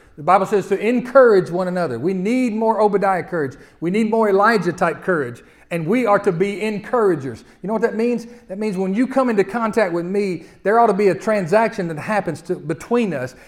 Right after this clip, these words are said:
that you are stronger and more courageous after you leave my presence than when you came. That I should be able to say things and to help with things and to do things that literally impart courage to your spirit. Hmm.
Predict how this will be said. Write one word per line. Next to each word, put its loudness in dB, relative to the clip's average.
that -2
you 0
are 0
stronger -2
and -6
more 0
courageous -4
after -4
you -6
leave -2
my -8
presence -10
than -14
when -10
you -14
came. -20
That -8
I 4
should 2
be 2
able 2
to -2
say -2
things -10
and -12
to -12
help -2
with -10
things -14
and -10
to -8
do 4
things -6
that -6
literally 2
impart -2
courage -4
to -14
your -12
spirit. -20
Hmm. -20